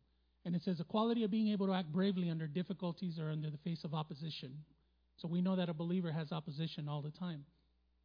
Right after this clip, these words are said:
Being prepared to do dangerous or risky things in obedience to God, in the belief that He will strengthen, guard, and protect His people. You have to see courage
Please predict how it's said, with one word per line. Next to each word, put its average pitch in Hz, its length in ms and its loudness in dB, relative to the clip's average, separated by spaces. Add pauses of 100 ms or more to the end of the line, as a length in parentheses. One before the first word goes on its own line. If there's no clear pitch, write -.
(420)
Being 196 180 6
prepared 202 380 2
to 185 80 2
do 190 140 2
dangerous 196 520 4
or 165 60 -2
risky 170 400 0
things 175 600 4 (1120)
in 170 160 2
obedience 160 680 2 (200)
to 165 40 -6
God, 147 320 -2 (1040)
in 233 200 8
the 262 80 10
belief 247 460 8 (140)
that 185 120 2
He 208 120 8
will 190 120 6
strengthen, 226 540 4
guard, 202 300 4
and 180 100 0
protect 190 480 -2
His 170 180 -2 (120)
people. 156 340 -6 (2500)
You 180 120 0
have 208 140 0
to 202 60 -4
see 214 180 -4
courage 196 560 0